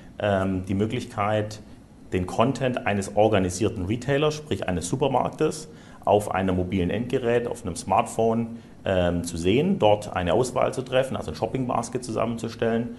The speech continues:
Und dann liefern wir mit, in unserem Fall, ähm, eigenen sogenannten Pickern und eigenen Fahrern,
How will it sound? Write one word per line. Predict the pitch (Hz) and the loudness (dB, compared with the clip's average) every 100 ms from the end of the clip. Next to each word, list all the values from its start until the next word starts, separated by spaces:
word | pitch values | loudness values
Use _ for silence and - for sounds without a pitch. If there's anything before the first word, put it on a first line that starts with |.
| - - - | -16 -12 -4
Und | 95 | 0
dann | 92 92 | 2 2
liefern | 104 107 90 87 | 0 0 0 0
wir | 110 123 | 2 4
mit, | 113 98 95 | 4 2 -2
in | - | -4
unserem | 85 104 95 | -2 -2 -2
Fall, | - 92 90 92 92 - - - | 0 2 4 2 0 -10 -18 -8
ähm, | 90 80 80 80 | -4 -4 -4 0
eigenen | 90 117 120 110 101 101 95 | 4 4 2 2 2 0 -2
sogenannten | - 85 82 87 | -4 -6 -4 -6
Pickern | - 143 - 156 170 | -6 -6 0 0 0
und | 165 - 98 95 - | -4 -2 -2 -2 -2
eigenen | 87 95 98 87 85 | 0 2 2 -2 -4
Fahrern, | - 90 107 123 127 131 131 | -2 4 4 4 2 0 -4